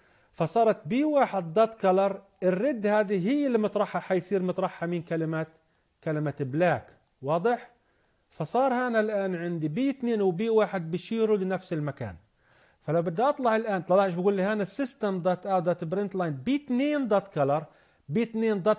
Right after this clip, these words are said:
color شو وينها؟ إيش حيطبع لي على الشاشة؟ ريد ولا بلاك؟ حيطبع لي مين؟ بلاك. واضح؟ هذه ملاحظة كتير مهمة. وطبعًا إحنا هاي موضح لك أنا في الرام إيش اللي بيصير.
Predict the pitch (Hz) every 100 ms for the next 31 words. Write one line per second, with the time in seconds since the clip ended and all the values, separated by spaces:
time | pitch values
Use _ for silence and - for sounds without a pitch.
0 | - 214 202 185 - 214 196 170 190 185
1 | _ _ _ _ - 185 208 202 175 185
2 | 170 165 180 165 190 185 _ _ - 131
3 | 247 233 233 220 175 175 175 170 - -
4 | 139 143 151 147 143 147 143 147 135 _
5 | _ - 117 110 120 92 - _ 135 156
6 | 185 214 - _ _ _ - 156 143 151
7 | 160 131 127 - 208 160 123 120 139 196
8 | _ _ _ _ - 123 180 180 170 151
9 | 156 214 214 196 175 190 185 185 180 156
10 | 160 175 185 185 - 160 156 - 240 180